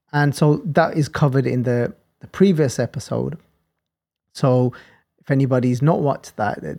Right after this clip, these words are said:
you know, do watch that one first, and, and then it'll all kind of fall into place and make a lot of sense.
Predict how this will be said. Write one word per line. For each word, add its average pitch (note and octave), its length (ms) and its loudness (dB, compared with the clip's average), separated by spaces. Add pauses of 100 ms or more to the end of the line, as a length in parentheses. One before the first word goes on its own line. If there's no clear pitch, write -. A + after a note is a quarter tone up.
you C#3+ 180 -8
know, B2 140 -2
do C#3+ 320 2
watch B2+ 280 -2
that - 280 -2
one A#2+ 400 -2 (420)
first, A#2+ 460 0
and, A#2+ 300 -2
and B2 160 -2
then B2 340 0
it'll C3+ 300 0
all C3 180 2
kind A2+ 240 -2
of G#2 80 -2
fall A#2+ 300 -4
into A2 160 -6
place A2+ 380 -4
and A#2 120 -2
make G#2+ 220 -6
a B2 40 -6
lot A#2 140 -4
of - 80 -8
sense. - 400 -8